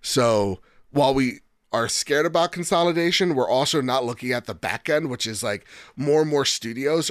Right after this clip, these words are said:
are popping up, some with their co-, their core focus of being bought. So that's what w-, I feel like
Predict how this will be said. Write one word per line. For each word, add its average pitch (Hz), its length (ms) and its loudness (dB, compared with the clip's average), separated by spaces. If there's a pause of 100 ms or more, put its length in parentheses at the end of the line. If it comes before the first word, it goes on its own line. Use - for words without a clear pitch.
are 113 140 0
popping 113 400 -6
up, 113 260 -8 (220)
some 151 560 2
with 139 180 2
their 117 160 4
co-, - 380 -10
their 110 200 -2
core 160 360 2
focus 131 560 -2
of 92 280 -6
being 110 460 -6
bought. 87 260 -6 (840)
So 101 600 -2 (800)
that's 165 360 2
what 175 140 6
w-, 131 220 -2
I 139 140 2
feel 147 240 0
like 131 160 2